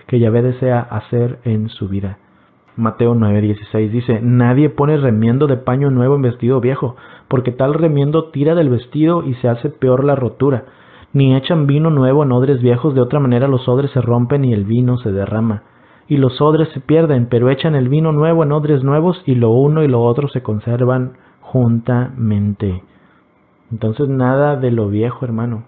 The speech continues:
Usted tiene que ser renovado totalmente. Y solo así va a recibir lo que es realmente que viene de Adonai. No va a venir él a desperdiciar el vino nuevo en una persona que todavía quiere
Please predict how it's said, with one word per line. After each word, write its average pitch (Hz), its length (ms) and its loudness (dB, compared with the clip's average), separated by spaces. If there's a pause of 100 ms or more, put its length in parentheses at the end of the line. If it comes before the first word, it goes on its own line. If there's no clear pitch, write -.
(140)
Usted 123 200 -4
tiene 143 160 -4
que 135 100 -4
ser 135 120 -4
renovado 127 420 -2
totalmente. 120 760 -2 (480)
Y 123 80 -4
solo 139 320 0
así 165 240 0
va 156 80 4
a 135 60 2
recibir 123 420 2
lo 127 440 2
que 117 200 0
es 123 120 0
realmente 120 500 0
que 117 100 -2
viene 117 380 0 (100)
de 120 260 -2
Adonai. 101 460 -2 (560)
No 135 340 0
va 135 80 2
a 127 40 4
venir 131 260 2
él 139 160 2
a 127 80 2
desperdiciar 120 640 -2
el 123 100 0
vino 127 220 0
nuevo 127 480 0
en 110 160 -4
una 117 200 -2
persona 117 380 -6
que 117 80 -8
todavía 117 440 -4
quiere 120 200 -6